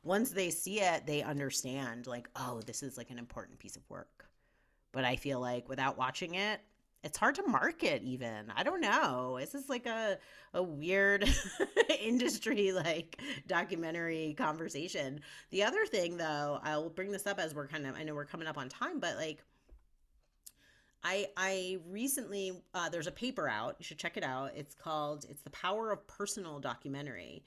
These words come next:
And personal documentary doesn't necessarily mean it's, like, your story, but it's,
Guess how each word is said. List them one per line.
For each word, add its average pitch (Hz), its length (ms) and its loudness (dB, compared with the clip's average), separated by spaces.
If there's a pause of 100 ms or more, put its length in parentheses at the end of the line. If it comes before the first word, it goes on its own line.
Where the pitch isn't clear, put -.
(260)
And 165 180 -8
personal 381 480 -2
documentary 233 560 -2
doesn't 196 300 -6
necessarily 190 560 -4
mean 170 180 -4
it's, 156 140 -6
like, 151 140 -6
your 156 360 -4
story, 180 720 0
but 151 220 -6
it's, - 340 -6